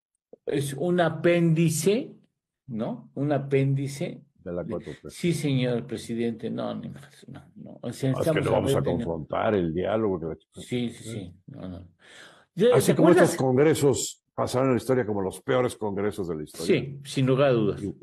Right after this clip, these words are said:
Speaker 2: igual las cúpulas empresariales de hoy en día
Speaker 1: Sí.
Speaker 2: también pasaron a la
Speaker 1: En
Speaker 2: historia como
Speaker 1: mucho,
Speaker 2: las
Speaker 1: sí.
Speaker 2: peores de la historia.
Speaker 1: Oye, ¿te acuerdas? ¿Quién tuvo, este, cómo se llamaba? El, el empresario que decía que era el líder moral del empresariado mexicano.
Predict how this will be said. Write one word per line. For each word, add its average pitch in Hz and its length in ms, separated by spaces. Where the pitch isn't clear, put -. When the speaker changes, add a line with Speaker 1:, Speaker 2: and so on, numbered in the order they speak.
Speaker 2:
igual 113 300
las 107 180
cúpulas 101 320
empresariales 78 600
de 80 60
hoy 85 100
en 78 60
día 92 140
Speaker 1:
Sí. 147 120
Speaker 2:
también 80 360
pasaron 90 320
a - 20
la - 80
Speaker 1:
En 127 80
Speaker 2:
historia 90 80
como 143 60
Speaker 1:
mucho, - 100
Speaker 2:
las - 140
Speaker 1:
sí. 123 100
Speaker 2:
peores 98 360
de 85 80
la 78 60
historia. 73 340
Speaker 1:
Oye, 160 200
¿te 165 100
acuerdas? 233 460
¿Quién 247 220
tuvo, 277 420
este, 139 760
cómo 202 240
se - 120
llamaba? 143 600
El, 127 360
el 135 180
empresario 143 600
que 127 340
decía 120 180
que 147 60
era 143 180
el 113 180
líder 135 280
moral 117 340
del 117 160
empresariado 113 600
mexicano. 104 280